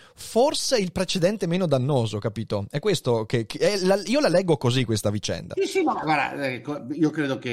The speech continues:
Speaker 2: il, il, proprio anche coerentemente con quello che ho detto, va benissimo che abbiamo una valutazione diversa, perché questa non è una cosa che è decidibile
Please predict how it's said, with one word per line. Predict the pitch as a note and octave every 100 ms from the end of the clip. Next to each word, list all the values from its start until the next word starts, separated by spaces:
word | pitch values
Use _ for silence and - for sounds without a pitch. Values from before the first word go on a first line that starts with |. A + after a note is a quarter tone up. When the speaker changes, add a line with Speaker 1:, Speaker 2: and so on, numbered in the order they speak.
| A#2 C3+
Speaker 2:
il, | B2 A#2+
il, | A#2 G#2+ - - -
proprio | A2+ A2+
anche | A#2 A#2 -
coerentemente | B2 A2+ A2 G#2+ A#2 B2
con | A#2+
quello | A2 A2+
che | G#2+
ho | G2+
detto, | F#2+ F#2 - F2
va | A#2+
benissimo | B2 C3 C3 B2+ - A#2+
che | G2+
abbiamo | G2+ G#2 G#2
una | G#2 G2
valutazione | G2 F#2+ F#2+ - G2
diversa, | F2+ F2 D#2+ D2 - -
perché | G2 - G#2 -
questa | G#2+ G#2+
non | G2 G#2
è |
una | G#2 G2
cosa | G#2 G2+ G2
che | G2+
è | F2+
decidibile | G#2+ G#2+ G2+ F#2 G#2 G2 G2 F2+ -